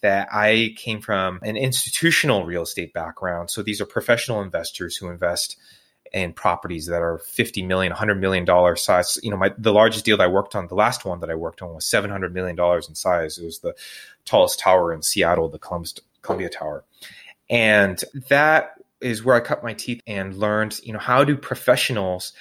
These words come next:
do research, evaluate markets, raise money from,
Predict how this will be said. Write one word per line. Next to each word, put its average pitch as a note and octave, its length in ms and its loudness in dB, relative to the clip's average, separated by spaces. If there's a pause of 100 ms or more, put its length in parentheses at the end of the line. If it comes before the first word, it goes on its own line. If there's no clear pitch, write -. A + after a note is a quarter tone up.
(120)
do G2+ 300 -4
research, A#2 500 2
evaluate G2+ 680 4
markets, F2 440 -8
raise G#2+ 300 2
money A2 280 0
from, G2 600 0